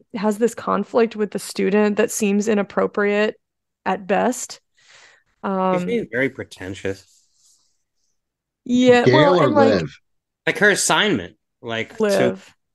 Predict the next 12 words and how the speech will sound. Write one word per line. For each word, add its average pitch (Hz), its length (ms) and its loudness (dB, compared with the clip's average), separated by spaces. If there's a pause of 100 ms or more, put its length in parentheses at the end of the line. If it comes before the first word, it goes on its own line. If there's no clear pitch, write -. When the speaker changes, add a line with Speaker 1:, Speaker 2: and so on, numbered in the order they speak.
(280)
Speaker 3:
Oh, 113 180 2
okay, 104 200 0
you 101 140 -2
said 104 220 -4
Gale. 92 300 -2 (200)
I 87 80 -6
was 82 120 -8
like, 78 160 -10 (100)
"Oh." 87 160 -8 (920)
Speaker 1:
Oh, 196 260 -6 (300)
yeah, 220 160 4
so, 240 300 4